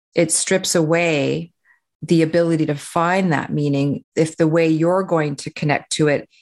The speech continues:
is a path to poverty. So I just come back to that systems piece as being so critical in terms of, well,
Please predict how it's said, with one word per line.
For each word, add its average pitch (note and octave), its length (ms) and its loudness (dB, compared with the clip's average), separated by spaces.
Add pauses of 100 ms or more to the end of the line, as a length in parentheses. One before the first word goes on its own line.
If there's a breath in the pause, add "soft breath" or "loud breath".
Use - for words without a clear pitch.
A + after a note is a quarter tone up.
(300 soft breath)
is E3+ 160 2
a E3 80 2
path D3+ 380 -4
to - 80 -2
poverty. D3 720 -2 (920 soft breath)
So F#3+ 200 0
I F3+ 100 2
just F#3+ 220 0
come F#3+ 160 0
back E3 260 -4
to E3+ 100 -6
that - 260 -2
systems - 540 -2
piece - 580 -2 (520 soft breath)
as E3 220 -2
being D#3 640 0 (280)
so E3 240 0
critical E3 800 0
in D3+ 180 0
terms D3+ 460 0
of, D3 220 -2
well, C#3+ 400 0